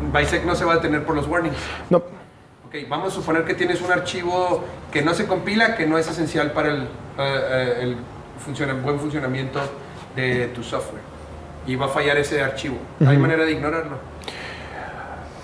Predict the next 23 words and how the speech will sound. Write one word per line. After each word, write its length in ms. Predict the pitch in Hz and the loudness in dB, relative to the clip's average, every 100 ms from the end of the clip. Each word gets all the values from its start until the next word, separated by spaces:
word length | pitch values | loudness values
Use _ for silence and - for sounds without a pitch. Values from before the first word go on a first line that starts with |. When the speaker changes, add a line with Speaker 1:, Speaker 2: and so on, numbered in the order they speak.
| - - | -12 4
Speaker 2:
No, 340 | 175 202 254 247 | 8 10 8 8
porque 920 | 208 - 185 175 165 160 151 151 151 | 4 6 6 6 6 6 6 6 6
el 200 | 180 175 | 6 4
proceso 840 | 147 170 160 - 190 208 - 233 240 | 4 4 4 6 4 4 6 6 8
de 200 | 165 180 | 6 4
prueba 600 | - 175 220 226 151 - - - - _ - | 6 8 8 8 4 0 -16 -20 -20 _ 0
es 300 | 175 175 - | 2 4 4
lo 140 | 175 | 4
que 120 | 175 147 | 6 4
está 240 | - 139 | 4 2
fallando 400 | 139 135 147 139 | 4 4 4 6
allí, 240 | 139 143 - | 6 4 0
no 300 | 127 143 151 | 0 4 6
es 100 | 156 | 6
el 80 | 165 | 4
proceso 400 | 160 147 143 147 | 4 2 4 6
de 60 | 135 | 6
bisección. 500 | 127 - - 135 110 - - - - | 6 2 2 2 2 -6 -20 -18 -14
Speaker 1:
Ok. 280 | 113 120 127 | -8 -8 2
Speaker 2:
Entonces, 520 | 147 180 143 135 - - - - - - - - | 6 6 6 2 0 -12 -20 -20 -20 -20 -20 0
bisect, 680 | 143 180 - 254 - - - | 6 8 8 6 6 -8 2
a 120 | 160 | 4
bisect 320 | 165 262 294 | 6 4 2